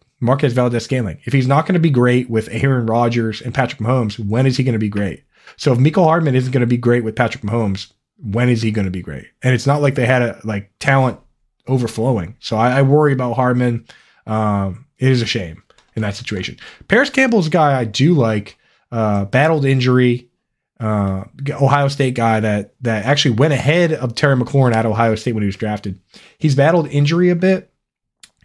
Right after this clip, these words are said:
and he did play slot and flanker last year. He was playing over, uh, Alec Pierce. Alec Pierce was the guy coming out, but he played, like, seven hundred snaps in the slot, only two hundred out wide. I think at the end of the day, he's gonna be a slot guy.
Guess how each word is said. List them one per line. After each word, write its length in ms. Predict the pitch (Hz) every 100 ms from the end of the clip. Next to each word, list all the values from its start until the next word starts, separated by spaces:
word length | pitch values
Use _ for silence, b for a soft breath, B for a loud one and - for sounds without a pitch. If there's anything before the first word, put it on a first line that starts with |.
| _
and 320 | 135 135 131
he 180 | 117 160
did 600 | 135 131 160 202 180 - b b
play 640 | - 156 143 135 127 123 _ _ _
slot 640 | - 147 131 123 120 - _
and 280 | 131 139 147
flanker 500 | - 127 131 123 107
last 320 | 107 107 -
year. 220 | 80 - _
He 100 | -
was 80 | 120
playing 340 | - 151 147 143
over, 640 | 139 151 156 165 160 160 _ _ _ _ _
uh, 380 | 123 117 110 107 -
Alec 280 | 123 123
Pierce. 200 | - 104
Alec 240 | 104 127 139
Pierce 260 | 143 143
was 100 | 143
the 80 | 135
guy 140 | 139 135
coming 300 | 143 135 120
out, 300 | 110 104 B B B _
but 160 | 143
he 140 | 135 143
played, 300 | 143 170 156
like, 160 | 131
seven 320 | - - 151 139
hundred 260 | 127 123
snaps 320 | - 120 110
in 60 | 117
the 60 | 104
slot, 300 | 113 107 113
only 200 | 123 107
two 180 | -
hundred 220 | 123 104 98
out 200 | 90 -
wide. 240 | 92 95 -
I 80 | 123
think 120 | 165
at 60 |
the 100 | 151
end 100 | 156
of 60 | 143
the 40 |
day, 140 | 123 131
he's 160 | 117
gonna 180 | 104 113
be 140 | 117 110
a 40 |
slot 320 | - 104 110
guy. 300 | - 139 147